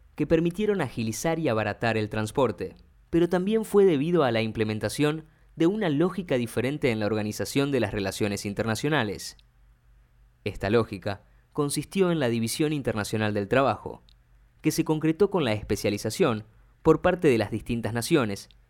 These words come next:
en aquello que producían mejor y con un costo más bajo.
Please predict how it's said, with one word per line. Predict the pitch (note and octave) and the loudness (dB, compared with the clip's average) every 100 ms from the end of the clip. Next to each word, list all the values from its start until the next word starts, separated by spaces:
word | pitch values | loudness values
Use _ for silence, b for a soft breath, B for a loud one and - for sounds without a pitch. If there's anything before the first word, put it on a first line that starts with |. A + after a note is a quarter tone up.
| _ | _
en | D#3 D#3 | -4 -4
aquello | D#3 F#3 F3 E3+ | -2 0 0 0
que | B2 | 0
producían | G#2+ A2 - C3 A#2 | 0 0 0 -2 -2
mejor | A2+ C#3 C#3+ D3 | -2 0 0 -4
y | - B2+ | -8 -4
con | A2+ | -2
un | G#2+ | -4
costo | A2 G#2+ G#2+ G#2+ | 0 0 0 0
más | G#2 | 0
bajo. | A2 G2+ - F2+ | 2 0 -2 -12